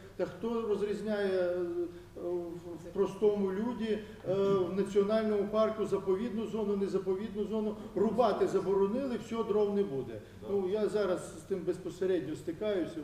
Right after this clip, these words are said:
Speaker 1: от Інеса Лук'янівна знає, чому, і, і мені то вже десь отут. Е,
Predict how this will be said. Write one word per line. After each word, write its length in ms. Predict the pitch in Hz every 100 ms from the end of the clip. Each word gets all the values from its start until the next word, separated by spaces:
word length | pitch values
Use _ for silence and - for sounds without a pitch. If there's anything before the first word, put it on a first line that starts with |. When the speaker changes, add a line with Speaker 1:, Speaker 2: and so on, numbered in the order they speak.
| 151
Speaker 1:
от 300 | 147 - 151 - - -
Інеса 400 | 156 175 165 165
Лук'янівна 920 | 156 147 180 175 160 143 143 139 139 -
знає, 260 | 151 131 117 110 107 - -
чому, 400 | - 147 190 170
і, 720 | 135 123 123 123 - - - 135
і 220 | 143 143
мені 260 | 139 151 175
то 80 | 156
вже 340 | 127 143 160 147
десь 320 | 143 139 - - - - - - - - - - - - -
отут. 320 | 170 - 107 - - - -
Е, 40 | -